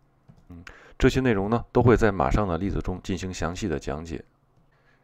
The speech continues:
这个网址呢，是 Bootstrap 官方网站对于表格使用的详细的描述，有兴趣的朋友可以参照一下。然后呢，今天的源代码会放到开源中国上。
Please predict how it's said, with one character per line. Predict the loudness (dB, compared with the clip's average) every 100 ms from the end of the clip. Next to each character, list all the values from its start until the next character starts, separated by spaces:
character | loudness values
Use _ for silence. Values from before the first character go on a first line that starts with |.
| _
这 | 0
个 | 2
网 | 0 -2
址 | -6
呢， | -6 -6 -8
是 | -12 -8
Bootstrap | -4 -4 -6 -12 -4 -4 -2
官 | -2 -2
方 | -2
网 | -6 -4
站 | -4 -4
对 | -4
于 | -4
表 | -2 -2 -2
格 | -6 -2 -2 -2 -8 -20
使 | -16 -8 -6
用 | -6
的 | -6
详 | -4 -4 -4
细 | -8
的 |
描 | -6 -6
述， | -8 -8
有 | -10
兴 | -10 -10
趣 |
的 | -8
朋 |
友 | -8
可 | -6 -8
以 |
参 | -6 -6
照 | -4 -6
一 | -6
下。 | -8 -10 -14 _ _ _
然 | -4
后 | -4
呢， | -4
今 | -6 -8
天 | -6
的 | -6
源 | -4 -2
代 | -2
码 | -2 -6
会 | -8 -6
放 | -6
到 | -6
开 | -8 -10
源 | -10
中 | -12
国 | -8 -4
上。 | -4